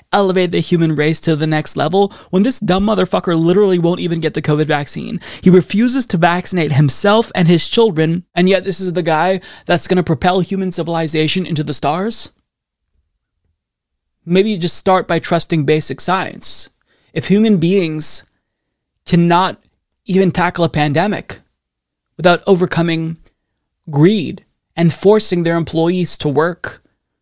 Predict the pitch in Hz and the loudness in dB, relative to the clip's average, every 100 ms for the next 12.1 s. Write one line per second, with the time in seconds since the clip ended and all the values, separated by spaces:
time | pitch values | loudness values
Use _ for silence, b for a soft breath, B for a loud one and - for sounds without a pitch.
0 | _ _ _ _ - 165 170 147 156 156 | _ _ _ _ -2 2 2 2 0 2
1 | 175 208 156 156 156 147 160 b b b | 2 2 -2 -4 -2 -2 -4 b b b
2 | 165 190 240 247 202 180 - 170 165 165 | 2 2 4 2 2 0 0 -2 -2 -2
3 | 151 160 180 - 151 143 131 - - - | 0 0 -2 -4 -6 -6 -8 -12 -14 -16
4 | _ _ _ _ _ _ _ _ _ - | _ _ _ _ _ _ _ _ _ -4
5 | - 165 160 160 143 143 - - - - | 2 4 4 2 0 -2 -4 -4 -6 -6
6 | - - - _ _ _ - 175 254 226 | -6 -6 -10 _ _ _ 0 2 4 2
7 | 202 185 196 190 165 196 220 - 220 226 | 0 0 0 0 2 4 2 0 -2 0
8 | 160 160 - b b b b 175 170 180 | -2 -2 -6 b b b b -2 0 0
9 | 175 180 165 156 151 - 160 120 165 - | 2 2 2 0 -2 -2 -2 -2 -6 -16
10 | _ _ _ _ _ _ _ - 165 156 | _ _ _ _ _ _ _ 0 4 4
11 | 165 - 147 143 - 156 147 - 160 156 | 4 4 2 2 2 0 0 -2 -2 -4